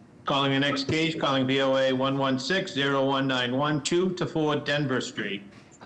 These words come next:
This is a legalizing existing two-family into a three-family. The violation is Article sixty-five, Section forty-one. Off-street parking is insufficient. Article sixty-five, Section eight, a three-family dwelling use is forbidden.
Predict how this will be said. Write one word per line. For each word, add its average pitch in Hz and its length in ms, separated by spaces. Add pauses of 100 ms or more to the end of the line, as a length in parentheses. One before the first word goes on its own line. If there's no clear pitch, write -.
(240)
This 139 180
is 139 140
a 135 60
legalizing 139 760
existing 127 480
two-family 143 640
into 123 220
a 113 60
three-family. 143 680
The 131 80
violation 135 540
is 131 60
Article 127 300
sixty-five, 135 720
Section 127 340
forty-one. 127 680 (380)
Off-street 131 460
parking 135 480 (160)
is 117 140
insufficient. 135 680
Article 131 300
sixty-five, 135 720
Section 131 300
eight, 131 180
a 120 60
three-family 139 560
dwelling 131 400
use 120 260
is 98 80
forbidden. 104 420